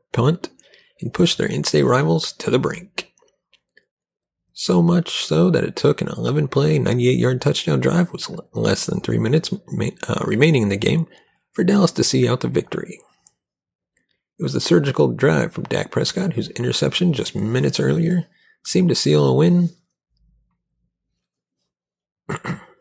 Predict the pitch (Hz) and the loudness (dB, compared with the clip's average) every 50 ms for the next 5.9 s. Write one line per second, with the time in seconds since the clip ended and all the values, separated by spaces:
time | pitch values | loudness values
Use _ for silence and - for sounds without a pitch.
0 | _ _ _ _ _ _ _ _ _ _ _ _ _ _ _ _ _ _ _ _ | _ _ _ _ _ _ _ _ _ _ _ _ _ _ _ _ _ _ _ _
1 | _ - - - 185 175 127 107 101 98 101 101 127 147 - - 123 117 - - | _ -8 -2 0 2 4 4 4 2 2 2 2 0 0 -2 -2 -4 -2 0 2
2 | 95 - 73 69 71 73 - - 165 147 - - 151 156 175 165 - - - - | 2 2 2 2 2 0 0 0 -2 -2 -2 0 2 2 2 2 0 0 0 2
3 | 151 156 151 147 139 143 165 180 180 151 - - - - - - - 147 143 151 | 2 2 2 4 4 4 4 4 4 2 0 -4 -8 -12 -8 -4 -2 0 0 0
4 | - - - - - - - 160 160 156 156 139 117 - 80 82 - - - - | -2 -2 -4 -8 -8 -6 -4 -2 -2 -2 -2 -2 -2 -2 0 -2 -2 -4 -4 -2
5 | 87 - - - - - - - 110 127 139 135 - - - - - _ | -2 -2 -4 -8 -12 -8 -6 -2 -2 -2 -2 -2 -4 -6 -8 -8 -12 _